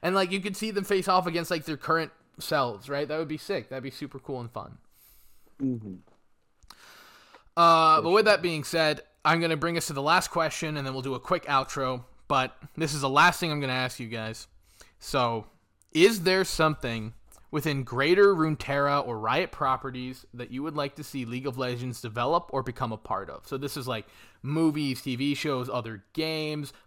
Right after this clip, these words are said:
Speaker 1: books, anime, et cetera, et cetera. What is something that you would like to see League of Legends grow itself into a little bit more?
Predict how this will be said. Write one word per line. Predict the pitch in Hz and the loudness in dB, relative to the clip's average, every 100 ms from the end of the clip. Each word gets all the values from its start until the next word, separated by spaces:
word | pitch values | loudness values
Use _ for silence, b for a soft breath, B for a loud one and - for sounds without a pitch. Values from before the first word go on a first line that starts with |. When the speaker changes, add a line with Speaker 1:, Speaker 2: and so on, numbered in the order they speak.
| _ - | _ 0
Speaker 1:
books, | 151 139 - - - | 2 2 0 -10 -4
anime, | 135 139 139 135 | -2 -2 -4 -4
et | 131 127 - | -2 -2 -2
cetera, | 131 127 123 | -4 -2 -4
et | 120 | -4
cetera. | 131 120 117 110 110 b b | -6 -4 -4 -6 -8 b b
What | 123 147 185 | 2 2 2
is | 156 147 | -2 -4
something | - 143 156 147 | -4 -6 -6 -8
that | 131 | -6
you | 131 | -6
would | 143 127 | -4 -4
like | 131 - | -6 -8
to | 123 | -12
see | - 123 120 117 b - | -8 -6 -6 -10 b -6
League | 139 143 | -4 -4
of | 117 | -4
Legends | 127 120 123 123 120 | -4 -4 -8 -10 -12
grow | 131 123 131 131 | -8 -4 -2 -4
itself | - 127 113 | -6 -6 -6
into | 117 110 - 113 113 | -8 -14 -12 -10 -8
a | |
little | 120 110 104 | -8 -8 -10
bit | 107 85 | -12 -12
more? | 107 - - | -16 -16 -20